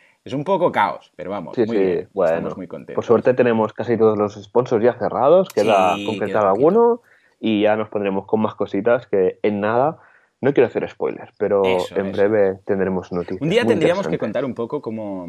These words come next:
Speaker 1: cómo vamos organizando estas cosas, qué hacemos cada uno y todo esto. Joan, ¿tú, tú con qué estás ahora en, en la WordCamp?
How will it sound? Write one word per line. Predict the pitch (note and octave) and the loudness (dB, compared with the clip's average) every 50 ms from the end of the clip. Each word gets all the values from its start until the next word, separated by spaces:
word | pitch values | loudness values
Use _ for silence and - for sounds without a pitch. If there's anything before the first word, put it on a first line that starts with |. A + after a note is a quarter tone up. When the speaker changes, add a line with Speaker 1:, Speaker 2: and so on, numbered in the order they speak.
| F2 E2+ | -14 -14
Speaker 1:
cómo | - F#2 G#2 A#2 A2+ | -12 -10 -10 -6 -6
vamos | A2+ A2 A#2 A#2+ B2 | -6 -6 -6 -6 -6
organizando | A#2+ G#2+ F2+ G2 F2+ - - G2+ G#2+ G#2 F#2 | -6 -6 -6 -10 -12 -12 -12 -12 -12 -10 -12
estas | - - - - - | -12 -14 -18 -16 -12
cosas, | - C#3 - - A#2+ A#2 A2+ A#2 A#2+ A#2+ A2+ - | -12 -12 -12 -10 -10 -10 -8 -6 -8 -8 -8 -8
qué | - G#2 | -10 -10
hacemos | G2 - G2+ F#2 F2+ E2 - | -10 -10 -12 -12 -12 -14 -14
cada | - D2+ A1+ G#1+ | -14 -14 -12 -12
uno | - D3 D3+ C#3 A#2 A2 G#2+ G#2+ G#2+ G#2+ G2+ G2+ | -10 -10 -10 -10 -10 -12 -12 -14 -14 -14 -12 -14
y | F#2+ | -12
todo | F2+ F#2 F2+ E2 | -10 -10 -10 -10
esto. | C2+ - - F#2 F2 | -10 -12 -14 -12 -10
Joan, | C3 B2 A2+ - | -8 -8 -8 -6
¿tú, | C#3+ D#3 D#3 | -8 -8 -6
tú | - F3 E3+ | -8 -8 -8
con | G3 G#3 - | -8 -8 -6
qué | - E3 B2+ | -4 -6 -6
estás | - - - D#2+ C#2+ - | -6 -8 -12 -14 -14 -12
ahora | - D2 B1+ B1+ - A#1+ A1 C2+ | -14 -14 -14 -14 -14 -16 -18 -18
en, | F2 F2+ E2 | -18 -18 -18
en | - - G2 F#2 | -16 -14 -12 -12
la | F2+ | -10
WordCamp? | F2 F2+ F2 D#2+ - D#2 C2 D2 C#2+ | -10 -12 -12 -14 -14 -18 -18 -18 -20